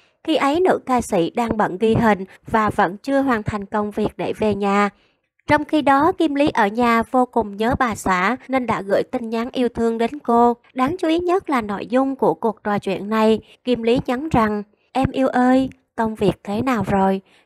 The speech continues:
Nhớ em rất nhiều. Chúng ta có nên tổ chức một bữa tối lãng mạn chỉ có em và anh hay không? Chúc mừng sinh nhật của em bằng một buổi tối chỉ có em và anh thôi, đồng thời kỷ niệm tình yêu tuyệt vời của chúng ta."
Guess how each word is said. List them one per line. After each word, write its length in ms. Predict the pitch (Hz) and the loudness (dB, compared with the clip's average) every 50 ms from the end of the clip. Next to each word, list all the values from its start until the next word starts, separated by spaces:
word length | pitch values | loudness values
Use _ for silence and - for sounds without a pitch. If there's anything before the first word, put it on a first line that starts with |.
| _ - | _ -6
Nhớ 180 | 233 269 311 - - | -2 0 0 0 0
em 220 | 254 240 233 233 | 0 0 0 0
rất 320 | - 262 294 320 - _ | 0 -2 -2 -2 -4 _
nhiều. 360 | 262 226 202 196 196 190 - - _ _ _ _ _ - | -4 0 2 2 2 0 -2 -6 _ _ _ _ _ -4
Chúng 200 | 302 339 370 370 | -2 -2 0 0
ta 200 | 320 302 285 277 | 0 0 0 0
có 140 | - 320 | 0 0
nên 220 | 320 311 294 285 269 | 2 2 0 0 0
tổ 200 | - 220 190 190 - | 0 0 0 0 -2
chức 240 | - 320 - - - | -4 -8 -8 -6 -2
một 260 | 269 247 208 190 - | 0 2 2 2 0
bữa 180 | - 170 143 - | -2 -2 -2 -2
tối 280 | - - 226 240 269 302 | -2 -2 -2 -2 0 0
lãng 320 | 269 226 190 180 180 202 | 0 0 -2 -4 -4 -4
mạn 280 | 220 208 180 170 170 - - - | -2 -2 -2 -2 -4 -8 -10 -8
chỉ 160 | - 208 - | -6 -4 -4
có 260 | - _ - 247 269 - | -6 _ -6 -6 -4 -4
em 280 | - - - - 240 226 - | -2 0 0 0 -2 -2 -2
và 120 | 233 220 | -2 -2
anh 240 | - - 220 220 226 | -2 -2 -6 -4 -2
hay 160 | 233 240 240 | -2 -2 -2
không? 360 | - - - 240 240 240 240 240 - _ _ _ _ _ _ | -4 -2 2 2 2 2 2 -2 -8 _ _ _ _ _ _
Chúc 180 | - 392 - - | -4 -4 -2 0
mừng 200 | 285 254 226 208 | 0 0 0 -2
sinh 280 | - - 233 220 208 | -2 -2 -2 -2 -2
nhật 180 | 214 202 185 - _ - | -4 -4 -4 -6 _ -8
của 140 | 196 190 - - | -6 -6 -4 -2
em 280 | 233 240 247 254 247 - _ _ _ _ | 0 2 2 2 0 -2 _ _ _ _
bằng 180 | - 208 208 202 202 196 | -6 -6 -6 -4 -4 -2
một 200 | 185 175 - - | -2 -4 -2 -2
buổi 160 | 175 175 180 | -2 -2 -2
tối 340 | - - 220 220 226 262 - - | -4 -4 -4 -2 -2 -2 -2 -2
chỉ 140 | - 208 185 | -4 -4 -4
có 220 | - - 226 - - | -4 -4 -6 -4 -2
em 260 | 247 240 240 233 233 | -2 -2 -2 -2 -2
và 140 | - 233 214 | -4 -4 -4
anh 260 | - - 220 220 220 | -2 -4 -6 -6 -8
thôi, 360 | - 233 226 226 233 233 233 - _ _ _ _ | -4 0 2 4 4 2 2 -2 _ _ _ _
đồng 220 | 233 233 226 220 | -4 -2 -2 -2
thời 300 | 214 - 233 214 214 214 | -4 -2 0 0 0 0
kỷ 200 | 208 - 208 196 | -2 -4 -6 -8
niệm 300 | 208 226 233 208 180 185 | -6 -4 -4 -4 -4 -6
tình 220 | - _ 226 208 - | -6 _ -6 -6 -4
yêu 200 | - 226 233 233 | -4 -4 -4 -4
tuyệt 220 | - 226 214 190 - - - | -2 -4 -4 -4 -4 -8 -6
vời 180 | 196 190 185 | -4 -4 -4
của 200 | - - - - | -4 -6 -8 -8
chúng 280 | - - 208 226 254 277 | -4 -4 -4 -4 -4 -6
ta." 340 | - 240 233 233 233 233 | -4 -2 0 2 0 0